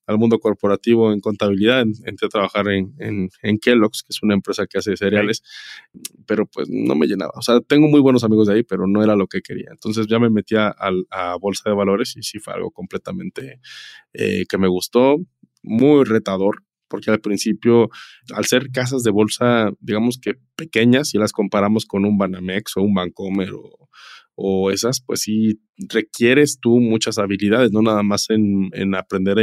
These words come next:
Speaker 1: a, a manejar el dinero de la gente, sino también a traer el dinero de la gente. O sea, realmente ahí me, la tuve que hacer de, de vendedor también y,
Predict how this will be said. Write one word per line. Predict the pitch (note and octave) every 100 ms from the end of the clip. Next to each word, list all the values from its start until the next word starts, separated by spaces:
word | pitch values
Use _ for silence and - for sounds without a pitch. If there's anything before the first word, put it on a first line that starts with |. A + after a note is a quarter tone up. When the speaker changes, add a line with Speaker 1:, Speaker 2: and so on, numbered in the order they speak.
| G#2+
Speaker 1:
a, | G2 -
a | F#2
manejar | F#2 F#2 - G2+
el | G2+
dinero | G2 G2
de | G2
la | G2
gente, | - B2 C3+
sino | F3 G#2 G#2
también | - F#2+ G#2 A2+
a | A#2 - - - _ _ _ _ -
traer | G2+ C#3+ F3
el | G#2+
dinero | G#2 F#2+ F#2 F#2
de | F#2+
la | F#2+
gente. | - - - - _
O | A2
sea, | G#2+ G#2+
realmente | G#2+ A2+ A2+ A2
ahí | A2 A2
me, | G#2+ -
la | G#2
tuve | - A#2 A2
que | G#2
hacer | - G#2+
de, | A2 G#2+ G2+ F#2 _ _ -
de | G2+ F#2
vendedor | G2+ G2 G2+ A2
también | - G2+ F#2+ A#2 C3
y, | G2+ -